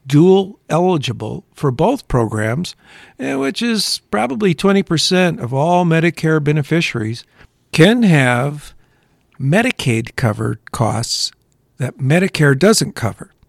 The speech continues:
such as an outpatient prescription and inpatient long-term care. Check this out. These expenses vary from state to state and from provider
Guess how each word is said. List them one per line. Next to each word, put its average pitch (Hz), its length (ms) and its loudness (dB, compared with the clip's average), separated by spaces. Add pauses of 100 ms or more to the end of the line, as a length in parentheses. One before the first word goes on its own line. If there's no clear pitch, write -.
(580)
such 156 340 2
as 135 720 2 (360)
an 127 80 -2
outpatient 139 580 2
prescription 175 800 0 (720)
and 117 400 -8
inpatient 135 800 0
long-term 139 560 0
care. 156 440 2 (600)
Check 233 300 -2
this - 240 -2
out. - 240 -14 (640)
These 208 260 2
expenses 160 840 0 (100)
vary 165 360 4
from 165 180 -2
state 147 320 2
to 131 80 -4
state - 480 -2 (200)
and 139 180 0
from 147 200 2
provider 147 800 0